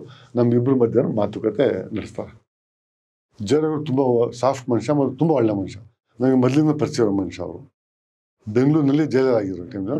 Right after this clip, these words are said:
ಅಲ್ಲಿ ಜೈಲಾಗ ಸಬ್ ಇನ್ಸ್‌ಪೆಕ್ಟರ್ ಆಗಿದೆ, ಟೂ ಸ್ಟಾರ್, ಅಲ್ಲಿ ತ್ರೀ ಸ್ಟಾರ್ ಆಗಿದೆ. ಆಮೇಲೆ ನಮ್ಮ ಇಬ್ರ ಮಧ್ಯ ಕುಂತು ಕಾಂಪ್ರಮೈಸ್ ಮಾಡಿಸಿ ಮಾತುಕತೆ ಆಗಿ ಅವ್ರಿಗೇನು ಗೊತ್ತಾ ಸರ್, ಗೊತ್ತಾ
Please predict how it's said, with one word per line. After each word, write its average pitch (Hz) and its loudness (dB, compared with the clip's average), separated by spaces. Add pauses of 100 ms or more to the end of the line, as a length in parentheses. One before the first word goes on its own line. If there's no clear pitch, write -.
(220)
ಅಲ್ಲಿ 160 -2
ಜೈಲಾಗ 107 -6 (720)
ಸಬ್ 139 2
ಇನ್ಸ್‌ಪೆಕ್ಟರ್ 135 0
ಆಗಿದೆ, 98 0 (180)
ಟೂ 160 0
ಸ್ಟಾರ್, 131 0
ಅಲ್ಲಿ 170 -2
ತ್ರೀ 135 0
ಸ್ಟಾರ್ 110 -2
ಆಗಿದೆ. - -10 (140)
ಆಮೇಲೆ 139 2
ನಮ್ಮ 120 2
ಇಬ್ರ 120 0
ಮಧ್ಯ 113 2
ಕುಂತು 113 -4
ಕಾಂಪ್ರಮೈಸ್ 104 -4
ಮಾಡಿಸಿ 95 -8 (400)
ಮಾತುಕತೆ 120 2
ಆಗಿ 92 -2 (480)
ಅವ್ರಿಗೇನು 120 2
ಗೊತ್ತಾ 131 0
ಸರ್, 101 -4
ಗೊತ್ತಾ 104 -2